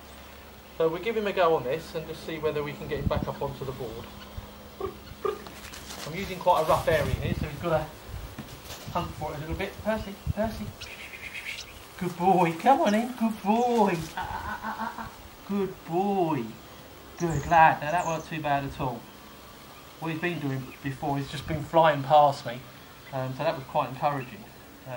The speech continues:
it's the first time we've used the board for this. Good boy, yes. You're a clever man. Should we try again?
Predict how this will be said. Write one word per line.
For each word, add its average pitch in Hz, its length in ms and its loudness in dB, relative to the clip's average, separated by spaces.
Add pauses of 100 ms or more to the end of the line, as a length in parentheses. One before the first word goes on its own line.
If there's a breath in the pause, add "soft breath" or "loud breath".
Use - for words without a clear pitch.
it's 127 120 -14
the - 60 -18
first 160 260 -2
time 160 200 4
we've 139 140 -4
used 139 160 -6
the 135 80 -8
board 135 300 -2
for 117 120 -10
this. 127 320 -10 (140)
Good 165 260 2 (160)
boy, 139 400 0
yes. 139 200 -6 (600 loud breath)
You're 165 140 0
a 147 140 -2
clever 139 300 -6
man. 139 200 -2
Should 127 80 -12
we 139 60 -12
try 170 220 2
again? 190 280 -4